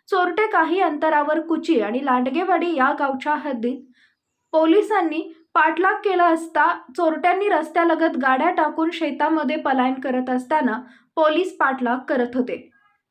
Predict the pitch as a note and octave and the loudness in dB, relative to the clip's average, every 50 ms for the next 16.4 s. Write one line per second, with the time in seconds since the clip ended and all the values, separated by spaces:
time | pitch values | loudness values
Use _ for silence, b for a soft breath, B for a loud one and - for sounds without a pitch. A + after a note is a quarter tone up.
0 | _ _ - A#3+ A#3+ A#3+ C4 C4+ C4 C4+ D4 D#4+ F4 F4 F#4+ F4 D4 D4 C#4 D#4+ | _ _ -4 -4 -2 0 0 -2 0 0 0 0 -2 -2 -2 0 0 0 0 0
1 | D#4+ D#4+ E4+ F4+ F4 - D#4+ D4+ D4 D4 F4 E4 - F4 D#4+ D#4+ D#4 E4+ D#4+ D#4 | 0 0 0 -2 -4 -2 -2 -2 0 -2 -2 -2 -2 -4 -4 -2 -2 0 0 0
2 | D#4 D4 D#4 D#4+ D#4+ D#4 - D4 D4 F4+ F#4+ F#4+ G4 G4 G4+ F#4+ F4+ - B3+ - | 0 -2 -4 -4 -4 -2 -4 -4 -2 -2 -4 -2 -2 -2 -2 -2 -2 -4 -4 -4
3 | D#4+ D#4+ D#4+ D4+ C#4+ C#4+ C#4+ D4 C#4+ C#4+ D4+ D4 C#4 B3 C4 B3 C4 C4 C4 - | -4 -4 -2 -4 -4 -2 0 0 0 0 0 -2 -2 -2 -2 -2 -2 -4 -4 -4
4 | D4+ C#4+ C#4 - - - D4 C4+ C#4+ B3+ C#4+ C4 B3+ C4+ D#4+ - B B B B | -6 -6 -8 -8 -8 -8 -6 -6 -4 -4 -2 -2 -2 -2 -4 -8 B B B B
5 | B B B D4 D4 C#4 D#4 F#4 F#4 - F4 E4 F4 G4 - G4+ F4+ E4 D#4 D#4 | B B B -2 -2 -2 -2 -4 -4 -2 0 0 2 2 2 0 0 0 0 -2
6 | D#4 - F4 E4 D#4 D4 D4 D4+ D4+ D#4 E4+ E4 D#4+ D4 B3 A#3 C4+ C#4 C#4+ C4+ | -2 -2 -2 0 0 0 0 -2 -2 0 0 0 0 -2 -4 -4 -4 -4 -2 -2
7 | E4 E4 D#4 A#3+ C4+ B3+ B3 C#4+ D#4 E4 D#4+ D4+ D#4 D#4 - E4 E4 D#4+ D4+ C4+ | 0 0 0 0 0 -2 -2 0 0 0 0 0 -2 -2 -2 -2 -2 -2 0 0
8 | B3+ C4 C4 C4 A#3+ B3 B3+ C#4+ C#4 B3+ A#3 B3 B B B B B B D4+ D#4 | 0 0 0 0 0 0 0 2 2 0 0 0 B B B B B B -6 -4
9 | D#4+ D#4+ F4+ E4 D#4+ D4+ C#4 C#4 C#4 C4 B3 C4 B3+ C4 C4+ A#3+ B3+ B3+ B3+ B3+ | -2 -2 -2 -2 -2 -2 -2 -2 -2 -2 0 0 0 0 0 0 0 0 0 0
10 | C4 A#3 G#3 G#3 F#3+ - - _ _ _ _ _ _ _ _ - C4 B3+ B3+ C4+ | 0 -2 -2 -4 -8 -12 -16 _ _ _ _ _ _ _ _ -4 -2 0 0 0
11 | D4 D#4 - E4 D4 D4 D4+ E4 E4+ D4+ D4 D4 D#4+ E4+ E4+ G4 F#4+ F4 F4+ F4 | -2 -4 -6 -4 -2 0 0 0 0 0 0 0 0 0 0 0 2 2 2 2
12 | E4+ E4 - E4 D#4+ E4+ D#4+ C4+ B3+ C4 C#4 D#4 D#4 - E4+ D#4+ D4+ D#4 D#4 - | 0 0 0 0 2 2 2 0 -2 -2 -6 -6 -4 -4 -4 -4 -4 -4 -2 0
13 | D#4 C4 B3+ B3+ C#4 C#4 D#4 D#4 D#4+ D#4+ E4 E4 E4 C#4 - C#4+ C#4 C4+ C4+ D4 | 0 0 0 0 -2 -2 -2 -2 0 0 0 0 0 -2 -2 -4 -4 -4 -2 -2
14 | C4 B3+ B3 B3+ C#4 C#4 C#4 D4 D4 - C4 A#3+ A#3+ C4 D4 E4 C4 B3 D#4 D#4+ | -2 -2 -2 -4 -4 -4 -4 -4 -2 0 0 0 0 0 -2 -4 -2 -2 -2 -2
15 | D4 D4+ D#4+ D#4 - - C#4 C4 C4 C#4 C#4+ - D4+ B3+ A#3+ B3 C4 B3+ A#3+ A3+ | -2 -2 -6 -6 -4 -2 0 0 0 0 -2 -4 -6 -4 -4 -2 -2 0 0 -2
16 | A#3+ - B3+ A3 F#3 F#3+ A3+ | -2 -4 -6 -6 -6 -8 -10